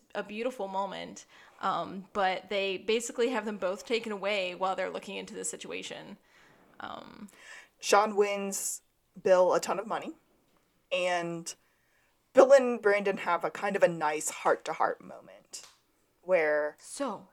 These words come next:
Speaker 1: much money.
Speaker 2: <laughs> they accept that, like, it has happened and that they're gonna have to have a talk about it, blah, blah, blah. Um, and then Bill just gives the boys a, a billfold. Now,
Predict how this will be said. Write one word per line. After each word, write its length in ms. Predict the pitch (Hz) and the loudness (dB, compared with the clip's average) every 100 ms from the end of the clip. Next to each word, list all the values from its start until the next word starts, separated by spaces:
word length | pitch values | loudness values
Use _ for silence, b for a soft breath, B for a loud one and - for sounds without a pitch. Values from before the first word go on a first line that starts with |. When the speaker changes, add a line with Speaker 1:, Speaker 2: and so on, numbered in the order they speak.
| - | -12
Speaker 1:
much 400 | 233 208 - - _ | -10 -10 -16 -18 _
money. 400 | 233 254 - _ | -16 -16 -20 _
Speaker 2:
<laughs> 1700 | - - - - _ - 214 _ _ _ _ _ _ _ - - - | -12 -12 -14 -20 _ -18 -18 _ _ _ _ _ _ _ -10 -8 8
they 180 | 220 220 | 12 12
accept 600 | 202 - - 185 185 - | 10 2 8 6 6 6
that, 320 | 190 170 - | 8 8 4
like, 280 | 165 147 - | -4 -8 -6
it 140 | 131 | -8
has 120 | 110 - | -6 0
happened 420 | 214 190 196 180 | 0 2 0 0
and 120 | 156 | -6
that 120 | 147 | -8
they're 120 | 147 147 | -8 -8
gonna 160 | 151 | -8
have 160 | 151 - | -10 -6
to 60 | 151 | -4
have 140 | 139 | -4
a 40 | |
talk 280 | - 190 175 | 0 2 2
about 200 | 180 165 | 0 -2
it, 120 | 156 | -2
blah, 100 | 143 | -8
blah, 120 | - - | -18 -12
blah. 280 | 175 175 170 b b b b b - 196 | -2 -2 -2 b b b b b 6 8
Um, 100 | 175 | 8
and 140 | 185 190 | 4 6
then 140 | 208 | 6
Bill 280 | - 226 277 | 10 12 12
just 240 | 277 240 - | 10 2 6
gives 600 | 185 175 170 - - - _ | 6 6 4 -4 -4 -12 _
the 80 | 175 | -4
boys 300 | 165 165 160 | 2 2 2
a, 220 | 156 135 - | 0 -2 -4
a 100 | - | -2
billfold. 520 | 147 131 - 107 - b b b - | -2 -2 -4 -6 -8 b b b -6
Now, 380 | 170 156 160 | -2 0 -2